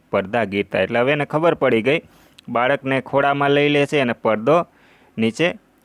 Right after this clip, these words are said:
પડી જાય છે, અને ખબર પડી જાય છે કે આ બાળક છે એ મારો જ પુત્ર છે. બરાબર, તો અહીંયા આપણે આખો પાઠ છે એ ભરત છે એ પૂર્ણ કર્યો.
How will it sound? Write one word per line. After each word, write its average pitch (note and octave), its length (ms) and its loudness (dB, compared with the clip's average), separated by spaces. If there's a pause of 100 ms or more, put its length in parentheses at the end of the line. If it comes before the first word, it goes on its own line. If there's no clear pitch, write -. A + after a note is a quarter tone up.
પડી C3+ 220 2
જાય A2+ 180 2
છે, A2 80 -2
અને A#2+ 120 -2
ખબર D3 340 -4
પડી B2+ 260 -4
જાય G#2+ 200 0
છે C#3+ 200 -2 (560)
કે A#2 120 0
આ A#2 120 2
બાળક B2 400 0
છે A2+ 220 0
એ A2 40 0
મારો G#2 380 0
જ E3 60 -8 (380)
પુત્ર C3 280 0 (140)
છે. F2 180 -6 (500)
બરાબર, B2+ 340 -2 (260)
તો A#2 140 2
અહીંયા B2 280 0
આપણે B2+ 260 0
આખો B2+ 320 0
પાઠ A#2+ 360 -2
છે A#2+ 180 -2
એ A2+ 40 0
ભરત A2 400 0
છે A2+ 200 -2 (120)
એ D3 100 -4 (600)
પૂર્ણ B2+ 360 0
કર્યો. C3+ 360 2